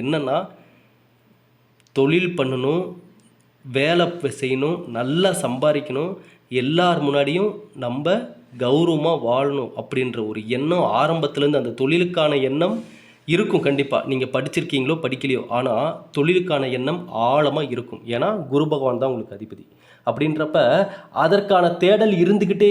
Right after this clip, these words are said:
இருக்கும். நீங்க தோல்வி அடைஞ்சாலும், திரும்ப திரும்ப திரும்ப திரும்ப தோல்வி அடைஞ்சாலும் மீண்டும் மீண்டும் எழுந்து நின்னு அதுக்காக போராடக்கூடிய நபர்கள் தான் மீனராசிக்காரங்க.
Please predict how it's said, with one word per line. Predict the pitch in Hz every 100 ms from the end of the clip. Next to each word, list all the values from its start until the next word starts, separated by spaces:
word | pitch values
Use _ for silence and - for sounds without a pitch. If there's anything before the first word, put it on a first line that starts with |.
| 190
இருக்கும். | - - - - _ 143
நீங்க | 135 139 156
தோல்வி | 185 214 202 151
அடைஞ்சாலும், | 151 175 175 160 120 -
திரும்ப | 151 175 190 180 175
திரும்ப | 185 190 180
திரும்ப | 160 175 165 160
திரும்ப | 175 175 143
தோல்வி | 156 165 131
அடைஞ்சாலும் | 131 156 147 160 180 143
மீண்டும் | 165 208 220 220 190
மீண்டும் | 190 196 220 233 - - - _ _ 135
எழுந்து | 147 190 190 170
நின்னு | 160 190 165
அதுக்காக | 143 151 147 165 -
போராடக்கூடிய | 147 180 180 175 160 127
நபர்கள் | 123 135 165
தான் | 156
மீனராசிக்காரங்க. | 135 123 113 - - -